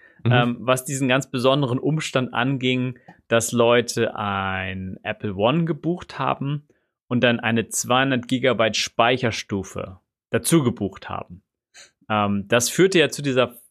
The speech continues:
Speaker 2: viele sagen dann, wenn es für sie passt, fantastischen Möglichkeit, ähm,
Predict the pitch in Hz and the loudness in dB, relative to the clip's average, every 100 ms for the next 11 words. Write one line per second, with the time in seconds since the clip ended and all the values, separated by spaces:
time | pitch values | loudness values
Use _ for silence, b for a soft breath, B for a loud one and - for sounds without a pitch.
0 | _ _ - _ - - _ _ _ _ | _ _ -20 _ -20 -20 _ _ _ _
1 | _ _ _ - 110 98 107 101 101 95 | _ _ _ -4 -4 0 0 2 0 -2
2 | 95 - _ _ 107 98 - - 98 - | -4 -12 _ _ -4 -4 -4 -6 -6 -2
3 | 107 - - 113 151 147 143 135 123 135 | -2 -2 -2 2 2 2 0 2 2 2
4 | 131 123 - 113 117 - b b b - | -2 -4 -2 0 0 -6 b b b 0
5 | 117 110 107 104 101 | 4 4 4 0 -4